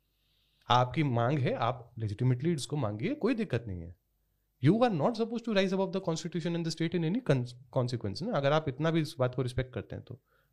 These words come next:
डेमोक्रेसी में रिस्पेक्ट है तो रखिए,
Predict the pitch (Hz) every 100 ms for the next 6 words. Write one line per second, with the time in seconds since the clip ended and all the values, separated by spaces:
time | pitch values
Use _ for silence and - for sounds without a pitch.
0 | - 120 131 175 175 185 180 175 - _
1 | _ _ - - 170 - 139 220 - -
2 | _ _ - 180 175 151 95